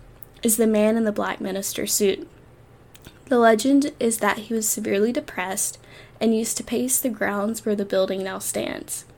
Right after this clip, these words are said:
until one night he committed suicide right on that plot of land. Most staff members that have had encounters with this ghost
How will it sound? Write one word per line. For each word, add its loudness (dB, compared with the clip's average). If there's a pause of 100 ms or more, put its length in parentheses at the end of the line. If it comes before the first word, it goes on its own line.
(420)
until -2
one 4
night 0 (440)
he -2
committed 2
suicide -2 (220)
right 0
on 2
that -4
plot -4
of -8
land. -8 (840)
Most 2
staff 0
members 2
that -4
have -4 (380)
had 0
encounters -2
with -8
this -4
ghost -2